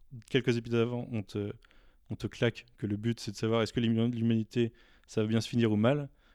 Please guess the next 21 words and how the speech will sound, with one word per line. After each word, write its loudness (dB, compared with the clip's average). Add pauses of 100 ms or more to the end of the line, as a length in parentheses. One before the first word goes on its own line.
(140)
on 0
aurait 4
pu -2
te -10
faire 2
un 2
final 0 (100)
super -2
dark, -2 (160)
où -20
tout -2
le 4
monde 4
meurt, 0 (460)
euh, 0
le -2
monstre 0
réussit 2
à 0
quitter -6
l'île 0